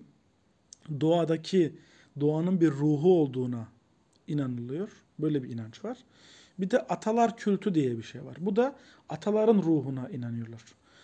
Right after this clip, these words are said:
Demek ki burada üç inanç var. Ee, yani burada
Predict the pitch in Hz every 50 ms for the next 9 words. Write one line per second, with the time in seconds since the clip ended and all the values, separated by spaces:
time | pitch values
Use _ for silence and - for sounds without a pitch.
0 | _ _ - 185 214 247 262 254 - 240 247 254 233 254 254 247 - - - 151
1 | 131 123 113 - - 160 - - - - _ _ _ _ _ _ _ _ _ _
2 | _ _ _ _ _ _ _ _ _ _ - 208 175 156 151 151 147 147 147 143
3 | 143 143 208 - - _ _ _ _ _ _ _ _ _ - 214 233 240 226 208
4 | 208 202 254 240 196 180 214 240 - -